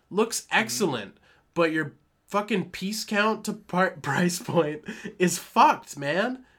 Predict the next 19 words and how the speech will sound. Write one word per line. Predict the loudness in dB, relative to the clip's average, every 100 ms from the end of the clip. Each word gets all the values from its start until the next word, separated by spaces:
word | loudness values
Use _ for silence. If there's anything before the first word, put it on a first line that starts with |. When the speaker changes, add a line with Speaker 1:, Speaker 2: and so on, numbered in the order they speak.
| _
Speaker 1:
It's | -2 -2 0
fucking | 0 2 0 -4
fucked. | 2 4 4 0 -8
It's | -8 -6 0
not | 4 4
okay. | 4 0 -2 0 0
It's | 0 -4 -12 -16 0
fucking | 0 2 -2 -2 0
daylight | 4 4 4 2 0
robbery. | 2 4 4 0 -4 -10 -16 _ _ _ _ _ _ _ _ _ -4
You're | 0
just | 0 -2
holding | 4 8 8 6 2
me | 0
down | 4 6 8 4
and | 0
fucking | -2 -2 0 0
my | 0 -2
bee, | -4 -6 -4 -6 -8 -12